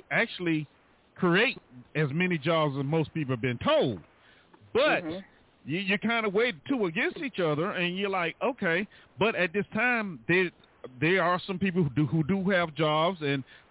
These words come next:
Speaker 1: th-, you know, they are making money while they can. So I, I see both sides of it. But my biggest thing was,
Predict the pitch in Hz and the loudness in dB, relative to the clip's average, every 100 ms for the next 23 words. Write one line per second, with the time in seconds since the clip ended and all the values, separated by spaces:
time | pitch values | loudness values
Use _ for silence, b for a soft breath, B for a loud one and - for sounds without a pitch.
0 | 101 127 139 156 127 113 - 113 143 156 | -8 -6 0 2 2 2 -2 -2 2 4
1 | 156 170 160 151 156 156 147 147 143 143 | 4 2 0 0 0 2 2 2 2 0
2 | - 247 202 113 104 B B B - 208 | 0 0 0 -2 -6 B B B -2 2
3 | 185 - 233 247 320 - 294 196 262 262 | 2 2 2 2 0 0 -4 0 2 0
4 | - 220 226 233 208 240 208 220 _ b | -2 0 2 0 0 0 0 -4 _ b
5 | b b b - 170 170 196 262 269 202 | b b b -2 -2 0 0 0 0 -2
6 | 180 - 185 170 160 160 147 139 | -2 -2 -2 0 0 2 2 0